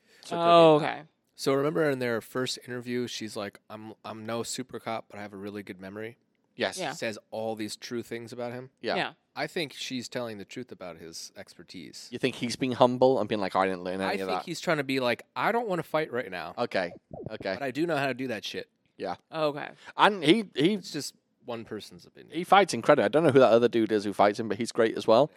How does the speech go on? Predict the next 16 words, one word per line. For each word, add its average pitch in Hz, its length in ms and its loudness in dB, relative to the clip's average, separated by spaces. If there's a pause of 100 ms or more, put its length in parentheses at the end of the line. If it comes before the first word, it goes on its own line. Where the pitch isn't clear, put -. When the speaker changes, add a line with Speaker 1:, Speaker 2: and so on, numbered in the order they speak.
Speaker 3:
Asian 117 300 -14
Arnold 110 220 -12
Schwarzenegger. 120 420 -10
Speaker 1:
<laughs> - 0 -
Yeah, 175 340 2
he's 214 200 -4 (160)
fucking 123 260 -6
shredded. 131 560 2 (500)
Uh, 117 260 8
they 127 100 2
have 127 160 8
a 120 80 6
really, 147 280 8
really 139 200 4
good 117 180 2
fight, 120 380 4